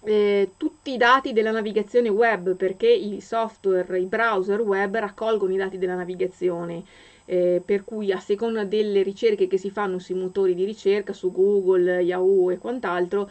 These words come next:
eh, vengono, ehm, raccolti e, eh, analizzati.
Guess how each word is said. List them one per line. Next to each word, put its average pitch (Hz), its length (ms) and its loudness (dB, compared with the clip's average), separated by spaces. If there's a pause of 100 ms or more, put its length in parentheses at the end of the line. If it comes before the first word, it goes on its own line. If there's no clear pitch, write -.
(280)
eh, 180 560 2
vengono, 196 880 4
ehm, 175 680 -4
raccolti 170 760 -4
e, 180 260 -2
eh, 156 460 -4
analizzati. 175 880 -8